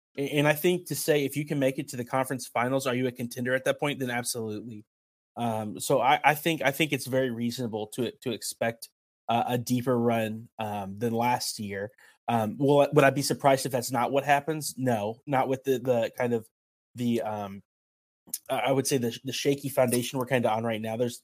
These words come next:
to your point earlier, a lot up in the air still. Um, but I, I, I think it's still in the realm of possibility to make it to the,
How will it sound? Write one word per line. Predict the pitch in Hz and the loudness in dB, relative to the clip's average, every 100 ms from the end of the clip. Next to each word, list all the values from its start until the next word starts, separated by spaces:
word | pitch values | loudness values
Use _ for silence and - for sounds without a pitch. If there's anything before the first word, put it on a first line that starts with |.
| _ - | _ -4
to | 127 | -2
your | 120 | 0
point | 123 117 | -2 -2
earlier, | 117 117 113 - | -2 -2 -2 0
a | |
lot | 117 127 | 2 2
up | 117 107 | 0 -4
in | |
the | 110 107 | -8 -4
air | 123 | -4
still. | - - 185 233 _ - - - | -4 2 2 2 _ -20 -8 4
Um, | 131 120 | 6 8
but | 135 | 6
I, | 131 | 6
I, | 120 131 131 - 127 | 6 4 4 2 -2
I | |
think | 135 156 147 | 0 -4 -2
it's | 127 - | -2 -2
still | 147 131 | 4 4
in | |
the | 123 | 6
realm | 123 123 | 2 2
of | - _ - | -2 _ -10
possibility | - 120 - 117 113 113 | 0 0 2 0 -2 -4
to | 117 | -8
make | 107 | -8
it | - - | -10 -10
to | 110 | -4
the, | 104 | -4